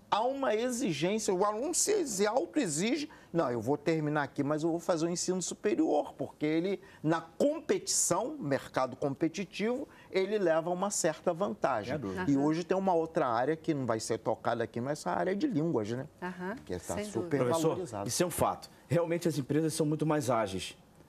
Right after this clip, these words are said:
Speaker 2: Mesmo considerando a falta de competitividade das empresas brasileiras frente às empresas multinacionais, isso é um fato.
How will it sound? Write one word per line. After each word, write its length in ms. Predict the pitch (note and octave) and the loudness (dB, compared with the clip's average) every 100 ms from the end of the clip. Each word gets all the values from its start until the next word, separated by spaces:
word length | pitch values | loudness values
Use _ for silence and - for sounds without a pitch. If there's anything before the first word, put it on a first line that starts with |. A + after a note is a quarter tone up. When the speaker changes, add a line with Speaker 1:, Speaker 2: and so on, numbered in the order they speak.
| - - - | -20 -20 -8
Speaker 2:
Mesmo 360 | G#2 E3+ F#3 F3 | 0 0 2 -2
considerando 920 | C#3 B2+ C3 B2+ A2 G#2+ G2 F2+ D2+ - - | -2 0 2 2 2 2 2 0 -6 -14 -8
a 100 | F2 | -8
falta 480 | - B2+ D3 - B2 | -2 0 0 -2 -4
de 100 | A2+ | -2
competitividade 960 | B2 A2 A#2+ - A2+ A2+ G2+ F#2 F2+ | -4 -4 -4 -6 -6 -2 0 0 0
das 160 | F#2+ F#2+ | 0 0
empresas 320 | F#2 G#2 G2 | -2 -2 -2
brasileiras 640 | F#2+ G2+ F#2+ F#2+ F#2+ F2+ | 0 -2 0 -2 0 -2
frente 680 | - - A#2+ C3 G#2 - - - - - | -6 -2 0 0 -2 -6 -8 -12 -18 -8
às 140 | F#2+ | -6
empresas 320 | G#2 G2+ G2+ | -4 -2 -2
multinacionais, 720 | G#2 F#2 G2+ F#2 - F#2+ E3+ | -2 -2 -2 -4 -2 -2 -2
isso 100 | - | -2
é 40 | - | -4
um 60 | |
fato. 360 | G3+ F#2+ F2 | 0 -2 -2